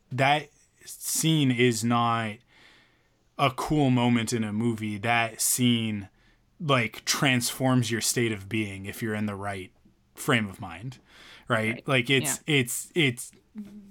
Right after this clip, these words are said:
Speaker 1: transcendence, the best word for it. Like, it's a, it's, for me, it's, uh, akin to a religious experience, right?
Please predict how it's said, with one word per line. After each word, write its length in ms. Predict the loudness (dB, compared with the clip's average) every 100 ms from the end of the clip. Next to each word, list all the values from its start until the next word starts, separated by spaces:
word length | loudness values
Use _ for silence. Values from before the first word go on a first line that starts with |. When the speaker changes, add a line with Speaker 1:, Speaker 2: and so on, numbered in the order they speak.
| -18 -16 -10
Speaker 1:
transcendence, 720 | 0 2 4 4 4 2 -2 -4
the 100 | -2
best 260 | -2 -2
word 160 | -2 -4
for 220 | -6 -14
it. 120 | -12 -10
Like, 240 | -6 -4
it's 220 | -4 -2
a, 200 | -4 -4
it's, 440 | -6 -8 -8 -12 -14 -8
for 160 | 0 2
me, 380 | 4 4 6 4
it's, 240 | 2 -6
uh, 300 | -8 -8 -6
akin 300 | -6 -2 -2 0
to 160 | -4
a 60 | -4
religious 520 | -6 -8 -8 -8 -8
experience, 680 | -12 -10 -10 -10 -12 -14 -10
right? 300 | -8 -8